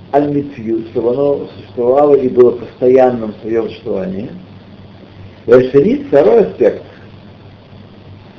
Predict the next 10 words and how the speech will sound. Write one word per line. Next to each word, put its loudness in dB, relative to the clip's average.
Второй 2
аспект, -8
э, -10
обновления -2
этого. -4
Киине 4
коль 6
хаямим 2
мимей 0
шех 0